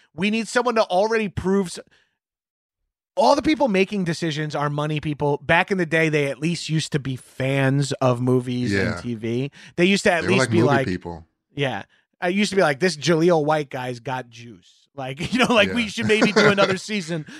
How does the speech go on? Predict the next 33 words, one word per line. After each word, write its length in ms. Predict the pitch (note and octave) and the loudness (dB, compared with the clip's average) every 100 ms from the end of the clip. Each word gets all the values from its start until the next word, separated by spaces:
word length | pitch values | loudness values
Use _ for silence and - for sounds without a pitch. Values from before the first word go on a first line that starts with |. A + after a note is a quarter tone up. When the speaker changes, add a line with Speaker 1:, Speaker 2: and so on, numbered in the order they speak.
| A#3+ | -6
Speaker 1:
of 100 | F#3 | -4
Family 260 | - G3 E3+ | 0 2 2
Matters. 260 | D#3 D3 C#3+ | 0 2 0
Speaker 2:
He's 60 | |
Speaker 1:
This 100 | F3 | 4
Speaker 2:
got 120 | C#3+ | 4
Speaker 1:
Urkel 100 | G3+ F#3+ | 4 4
Speaker 2:
something. 200 | C3+ - | 2 2
Speaker 1:
character 400 | F3 D#3+ C#3 D#3+ | 2 2 0 -4
is 100 | - | -2
popping 440 | E3 D#3 D#3 D3 | 2 2 2 -2
off. 300 | C#3 A2+ G2 | -4 -6 -10
Yeah, 240 | C#3+ B2+ G2+ | -14 -14 -14
like, 240 | B2+ B2 _ _ _ _ | -20 -20 _ _ _ _
that 100 | F#3+ | -10
shit 220 | - A#3+ | -10 -10
doesn't 180 | A#3 A3+ | -6 -2
Speaker 2:
Well, 60 | C3+ | 0
it's 80 | F#3 | 2
the 60 | |
Speaker 1:
matter 160 | G#3+ B3 | 2 4
Speaker 2:
same 140 | F3 | 4
Speaker 1:
anymore. 60 | F3 | 4
Speaker 2:
thing. 360 | E3+ E3 D#3+ - _ _ _ _ _ _ _ _ | 4 4 0 -6 _ _ _ _ _ _ _ _
Like, 200 | A#2+ C3 | -6 -4
if 120 | C#3 G3 | -2 0
you 140 | D#3+ | 4
are 120 | C3+ | 4
going 180 | C#3 C3+ | 4 2
to 60 | - | 0
pitch 220 | A#2 - | -4 -4
something, 320 | G#2 F#2 F#2+ | -6 -8 -8
right? 300 | F#2 F#2+ | -6 -6